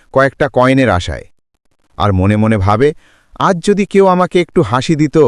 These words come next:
একটু খাবার দিত।" কিন্তু এই শহরে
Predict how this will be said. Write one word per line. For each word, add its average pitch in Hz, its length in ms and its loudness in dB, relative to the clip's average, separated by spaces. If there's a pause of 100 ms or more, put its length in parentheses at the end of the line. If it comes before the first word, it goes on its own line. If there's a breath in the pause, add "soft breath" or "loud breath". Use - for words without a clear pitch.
(460)
একটু 117 240 -6
খাবার 139 400 0
দিত।" 135 380 -2 (640 soft breath)
কিন্তু 95 300 -2
এই 92 160 0
শহরে 113 580 0